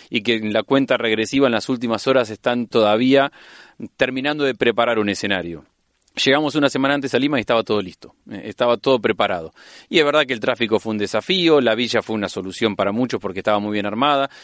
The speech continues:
Entonces creo que queda esa sensación de haber, eh, preparado y haber organizado un evento que, si bien no tenía nivel de olímpicos,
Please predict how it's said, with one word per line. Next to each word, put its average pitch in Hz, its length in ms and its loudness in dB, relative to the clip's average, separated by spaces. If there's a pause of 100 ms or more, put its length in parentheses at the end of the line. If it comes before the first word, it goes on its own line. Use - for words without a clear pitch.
(120)
Entonces 123 320 -4
creo 160 200 0
que 147 120 -4
queda 151 160 6
esa 139 160 -2
sensación 123 540 -2
de 127 100 6
haber, 135 320 2 (380)
eh, 101 380 0 (180)
preparado 127 640 2
y 107 80 0
haber 127 380 4
organizado 117 640 2
un 127 220 -2
evento 117 440 2
que, 107 320 -2 (140)
si - 340 -2
bien 156 260 2
no 160 140 2
tenía 143 460 0
nivel 120 360 2
de 147 100 2
olímpicos, 180 760 -2